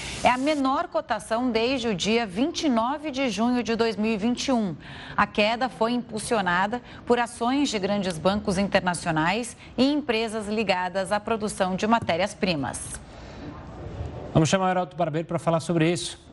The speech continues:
Speaker 2: Heródoto, fala pra gente, com dólar abaixo de cinco reais, o preço do combustível pode aliviar?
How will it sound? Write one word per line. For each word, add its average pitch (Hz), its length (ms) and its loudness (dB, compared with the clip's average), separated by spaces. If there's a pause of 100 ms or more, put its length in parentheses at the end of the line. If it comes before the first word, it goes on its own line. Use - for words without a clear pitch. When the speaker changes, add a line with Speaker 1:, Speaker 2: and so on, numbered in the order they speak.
Speaker 2:
Heródoto, 196 460 2
fala 185 180 0
pra 185 160 2
gente, 175 340 0
com 160 160 0
dólar 170 300 4
abaixo 160 420 -2
de 143 140 -2
cinco 170 260 -2
reais, 151 480 2 (380)
o 226 80 6
preço 294 280 2
do 220 40 -4
combustível 170 680 0 (180)
pode 175 440 0 (580)
aliviar? 151 440 2